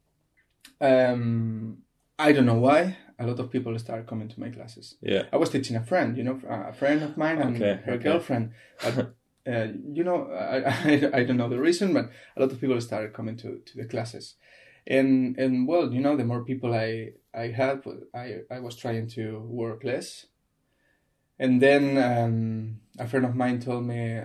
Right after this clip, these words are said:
Speaker 1: "Hey, Pablo, I, I opened a new studio in, uh, in Madrid. You want to come and teach here, ju-, you know, a workshop and stuff?" So I started doing workshops, moving around Spain. So I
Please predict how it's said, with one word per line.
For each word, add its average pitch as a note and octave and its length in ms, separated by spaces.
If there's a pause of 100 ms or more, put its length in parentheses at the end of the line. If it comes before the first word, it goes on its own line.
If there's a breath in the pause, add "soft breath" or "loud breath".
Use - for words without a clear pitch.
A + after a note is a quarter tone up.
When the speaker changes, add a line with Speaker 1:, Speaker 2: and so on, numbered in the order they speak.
(140)
Speaker 1:
"Hey, D3 200
Pablo, D#3+ 240
I, B2+ 180
I A#2+ 360
opened C3 340
a - 20
new B2+ 180
studio B2+ 440
in, B2 360
uh, A2+ 40
in A#2 200
Madrid. C#3+ 360
You C3 80
want C3 200
to B2+ 160
come C3 260
and B2+ 140
teach C3 200
here, D3 600
ju-, C3+ 240
you C3+ 120
know, D#3+ 140
a C3 40
workshop C#3+ 380
and D#3+ 120
stuff?" D#3+ 280
So - 240 (400 soft breath)
I A#2+ 120
started A#2 300
doing A#2 220
workshops, D#3 720
moving B2+ 240
around A#2+ 420
Spain. D#3+ 640
So A#2 300
I A2+ 320